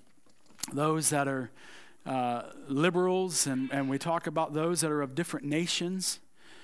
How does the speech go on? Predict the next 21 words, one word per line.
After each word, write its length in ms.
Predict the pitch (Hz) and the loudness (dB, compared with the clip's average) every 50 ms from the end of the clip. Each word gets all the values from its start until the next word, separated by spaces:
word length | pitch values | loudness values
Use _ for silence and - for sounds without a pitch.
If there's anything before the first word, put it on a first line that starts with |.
| - - - - | -20 -20 -14 -8
We 140 | - 127 139 | -4 0 2
think 120 | 160 170 160 | 2 2 2
about 220 | 156 160 156 151 | 2 2 4 4
some 160 | - 185 175 | 4 4 4
of 100 | 175 160 | 2 0
the 60 | - | 0
things 320 | - 180 170 175 180 175 165 | 0 0 0 0 0 0 0
that 80 | 160 | 0
are 80 | 147 147 | 0 0
being 240 | 147 160 165 160 156 | 0 0 0 0 0
done 220 | 160 170 170 170 | 0 0 0 0
here 260 | 160 135 160 165 175 | -2 -2 -2 0 0
and 100 | 175 160 | -2 -2
abroad, 560 | 143 127 127 143 151 156 165 170 175 190 190 180 - - - - - - - - | -4 -2 -2 0 2 2 2 0 0 -2 -4 -8 -12 -14 -16 -16 -14 -16 -12 -6
and 180 | - 135 135 135 | -4 -2 0 2
what 240 | 143 156 156 156 - | 2 2 0 0 0
stirs 560 | - - - - - 185 175 175 170 156 - | 0 0 0 -2 -2 0 0 0 0 0 0
up 260 | 180 180 160 - - | -2 -2 -4 -4 -6
in 120 | 151 151 147 | -6 -4 -4
our 80 | 143 | -4
heart 460 | 131 123 - - 165 170 151 143 - | -4 -6 -8 -6 -6 -6 -6 -6 -8